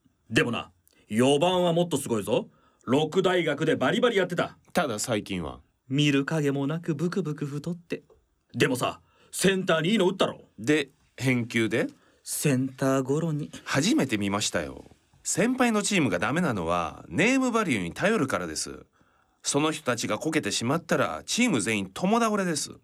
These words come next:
Speaker 1: それじゃあお前はどうやったんだ？
Speaker 2: うちの近所の若者の中で野球をやりたい人を集めて。あ、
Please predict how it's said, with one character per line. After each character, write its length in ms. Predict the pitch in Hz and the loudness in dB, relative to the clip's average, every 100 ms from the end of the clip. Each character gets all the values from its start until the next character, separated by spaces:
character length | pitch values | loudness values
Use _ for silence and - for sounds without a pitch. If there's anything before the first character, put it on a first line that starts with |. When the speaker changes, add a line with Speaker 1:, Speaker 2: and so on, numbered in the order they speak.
| _ | _
Speaker 1:
そ 280 | - - 214 | -4 0 2
れ 100 | 247 | 2
じ 80 | 240 | 2
ゃ 40 | |
あ 20 | |
お 100 | 147 | 2
前 160 | 165 196 | 2 2
は 100 | 175 | 2
ど 140 | 196 | 2
う 40 | 190 | 2
や 60 | |
っ 40 | - | 0
た 100 | 104 | -8
ん 80 | |
だ？ 220 | 87 82 - _ _ - - | -12 -16 -20 _ _ -20 -4
Speaker 2:
う 100 | 175 | 0
ち 140 | 151 | 2
の 120 | 190 175 | 0 0
近 200 | 190 170 | 0 2
所 100 | 123 | 0
の 140 | 82 | 0
若 240 | 101 - | 0 0
者 220 | 147 151 151 | -2 0 0
の 60 | |
中 260 | 147 135 95 | -2 -2 -2
で 340 | 101 85 65 - | -2 -2 -6 -6
野 180 | 110 | -4
球 220 | 147 233 226 | 0 0 2
を 100 | 202 | 2
や 140 | 180 | 0
り 140 | 175 | 0
た 120 | 170 151 | -2 -2
い 40 | |
人 180 | - 82 | -2 -4
を 100 | - | -2
集 100 | 131 | -2
め 120 | 90 | -4
て。 180 | 73 71 - _ _ _ - | -6 -12 -18 _ _ _ -6
あ、 180 | 113 | -6